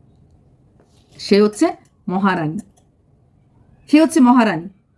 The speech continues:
প্রথম দিন থেকেই। এটাও চা, দেখ কেমন দেয়। কোনো হেল্পিং হ্যান্ড এসে বলে, "দিদি, দিদি, দিদি,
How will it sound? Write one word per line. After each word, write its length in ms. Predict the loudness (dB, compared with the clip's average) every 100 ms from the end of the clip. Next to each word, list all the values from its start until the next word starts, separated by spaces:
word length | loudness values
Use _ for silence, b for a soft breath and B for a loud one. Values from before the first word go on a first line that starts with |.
| _ _ _ -8
প্রথম 340 | 0 6 6
দিন 160 | 6 2
থেকেই। 260 | -2 -4 -8 b b
এটাও 280 | -2 2 2
চা, 280 | 2 0 0 _ -6
দেখ 320 | 0 0 -2 -2
কেমন 280 | 0 2
দেয়। 260 | 2 2 0 -8 _ _ _ _ _ _ _
কোনো 180 | 0 4
হেল্পিং 340 | 4 2 2
হ্যান্ড 180 | 2 2
এসে 160 | 2 0
বলে, 180 | 0 -2 B B
"দিদি, 280 | 2 2 2 2 2
দিদি, 380 | 0 0 -4
দিদি, 400 | -2 0 0 -2